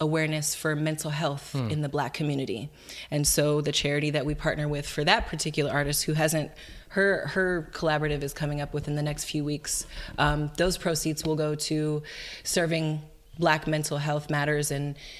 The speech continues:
Speaker 1: different, um, avenues that, that will really provide that type of support. So
Speaker 2: Hmm.
Speaker 1: it's, it's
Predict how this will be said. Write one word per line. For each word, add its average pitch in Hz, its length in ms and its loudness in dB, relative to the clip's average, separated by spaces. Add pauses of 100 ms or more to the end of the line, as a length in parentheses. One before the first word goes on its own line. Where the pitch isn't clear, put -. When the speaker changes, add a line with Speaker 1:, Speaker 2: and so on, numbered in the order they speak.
(300)
Speaker 1:
different, 156 480 2
um, 143 520 0 (440)
avenues 156 480 2
that, 147 300 -2
that 143 220 2
will 156 160 2
really 156 240 4
provide 147 540 0
that 147 180 2
type 147 260 -2
of 143 120 -6
support. - 640 -4
So 147 420 0 (420)
Speaker 2:
Hmm. 104 100 -6 (140)
Speaker 1:
it's, 190 320 2
it's - 420 -2